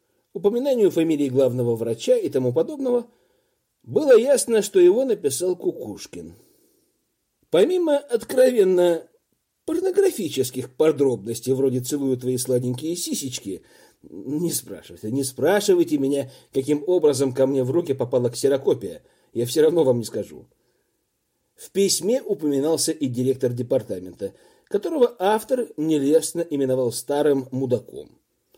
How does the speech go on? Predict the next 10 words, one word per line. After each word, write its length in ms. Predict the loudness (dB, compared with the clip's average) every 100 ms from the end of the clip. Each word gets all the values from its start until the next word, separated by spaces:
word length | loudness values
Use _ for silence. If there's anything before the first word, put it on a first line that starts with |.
| _
что 360 | -10 -8 -8 -10
в 100 | -10
целом 420 | 2 4 4 -4
соответствовало 880 | -6 -6 -4 2 2 0 -2 0 0
действительности, 720 | -2 -6 -10 -14 -14 -8 -6
поскольку 500 | -4 -6 -6 -6 -8
директор 400 | -6 -6 -6 -6
был 240 | -4 -6
сильно 320 | -6 -8 -4 -2
немолод 480 | -2 -2 -4 -10